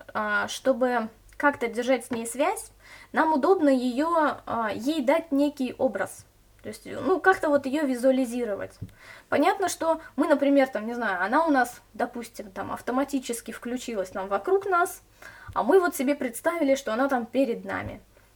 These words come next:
Ну, так они просто синхронизируются, будут работать вместе. <laughs> Наши ви-, визуализации и наша вот воронка. Мы не сможем визуализировать что-то,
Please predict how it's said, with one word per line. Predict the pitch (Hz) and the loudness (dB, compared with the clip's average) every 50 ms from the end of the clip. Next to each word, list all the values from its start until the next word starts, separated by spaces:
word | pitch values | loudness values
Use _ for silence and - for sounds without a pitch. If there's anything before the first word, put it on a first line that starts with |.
| _ _ _ | _ _ _
Ну, | - 220 262 | -4 0 0
так | 277 294 320 | 0 2 2
они | 330 330 320 | 0 0 0
просто | 302 320 320 320 - 277 | 0 0 0 0 0 -2
синхронизируются, | - - 285 269 285 285 294 294 302 302 381 453 453 330 - - 233 | 0 0 -2 0 2 2 4 4 4 4 2 2 0 -2 -2 -2 -4
будут | 220 269 285 302 269 - | -4 0 -2 -2 -2 -2
работать | 214 196 208 269 262 214 190 - - | -6 -2 -2 -2 -2 -4 -14 -16 -16
вместе. | 175 170 160 - - - - - 190 - - - _ _ - | -14 -14 -14 -16 -16 -14 -12 -10 -10 -10 -12 -14 _ _ -20
<laughs> | _ _ _ _ _ _ - | _ _ _ _ _ _ -6
Наши | - 233 - - | -6 -4 -2 -2
ви-, | 220 208 262 254 220 214 185 | -2 2 2 2 2 0 -4
визуализации | 196 220 247 233 240 233 226 247 247 247 330 381 415 403 - 240 220 208 | -4 -6 -4 -2 -2 -2 -2 -2 -2 2 2 0 0 0 -6 -8 -8 -8
и | 208 | -6
наша | 214 254 294 - 254 | -4 -4 -4 -4 -6
вот | 220 220 220 | -8 -8 -6
воронка. | 226 220 214 202 190 196 196 190 - - - - - - - | -4 -2 -2 -2 -2 -4 -6 -12 -14 -16 -18 -20 -20 -18 -2
Мы | - 277 | 0 0
не | 320 381 | 0 2
сможем | 392 381 349 349 277 269 254 226 | 2 4 2 4 4 4 2 4
визуализировать | 240 262 240 269 262 269 294 285 294 311 262 233 220 220 | 0 2 4 4 4 4 4 2 2 0 0 0 -4 -4
что-то, | - - 285 269 269 240 220 220 220 | 0 2 2 4 4 2 0 0 0